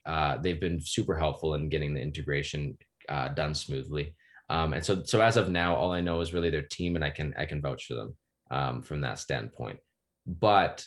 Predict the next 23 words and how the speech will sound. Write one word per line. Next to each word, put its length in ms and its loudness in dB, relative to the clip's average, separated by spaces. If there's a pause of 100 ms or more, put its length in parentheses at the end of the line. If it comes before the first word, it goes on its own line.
(120)
um, 880 2
but 140 4
yeah, 160 6
in 80 0
terms 280 -2
of 160 0
the, 300 6
in 80 -2
terms 180 -2
of 60 2
the 120 2
platform, 340 2
we've 120 -2
had, 260 0
we've 140 -2
had 220 2
no 180 2
real 320 2
issues. 520 -4 (360)
Um, 380 2
but 120 4
we 180 2
also 500 4